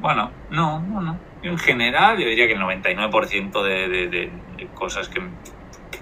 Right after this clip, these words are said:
las, la-, las comparto. También lo, lo dicho, que al final yo he estado todos estos años ganándome la vida sin depender de las redes sociales.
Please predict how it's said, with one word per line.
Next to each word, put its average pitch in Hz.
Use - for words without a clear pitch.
las, 85
la-, 87
las 85
comparto. -
También 104
lo, -
lo 90
dicho, 98
que 85
al 85
final 90
yo -
he -
estado 92
todos 101
estos 113
años 110
ganándome 101
la 101
vida 123
sin 113
depender 95
de 127
las 104
redes 87
sociales. 107